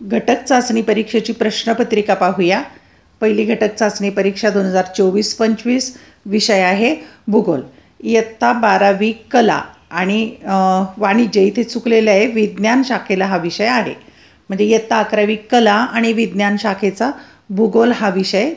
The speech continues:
त्याची ही प्रश्नपत्रिका आजच, अ, मिळालेली आहे.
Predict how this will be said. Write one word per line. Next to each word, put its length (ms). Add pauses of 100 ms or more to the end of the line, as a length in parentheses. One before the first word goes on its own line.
त्याची 340
ही 100
प्रश्नपत्रिका 920 (380)
आजच, 480 (200)
अ, 380 (100)
मिळालेली 580 (280)
आहे. 320